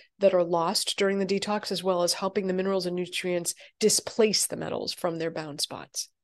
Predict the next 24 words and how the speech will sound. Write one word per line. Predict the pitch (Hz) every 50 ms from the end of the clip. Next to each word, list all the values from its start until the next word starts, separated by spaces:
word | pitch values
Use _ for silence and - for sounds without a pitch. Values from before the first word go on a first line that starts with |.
| _ _ _ _ _
So | - - -
it's | - - - -
four | - 202 185 180 -
kind | - - - 170 170
of | 165 160
areas. | 151 151 151 - - - - - - - - - - - - - - - - -
And, | 190 185 185 185 - -
and | 190 196 190 185 180 190
the | 190 180
protocols, | 185 - - 202 190 190 - 185 170 165 165 - - -
it's | 208 202 -
a | 269
pain | - - - 190 247 381
in | 415
the | 349
butt, | 175 - - 170 220 294 - -
Alex, | - - - - - - - -
like, | - - - - _ -
really | 285 330 277 - -
a | -
pain | - 233 185
in | -
the | - -
butt. | 156 135 - -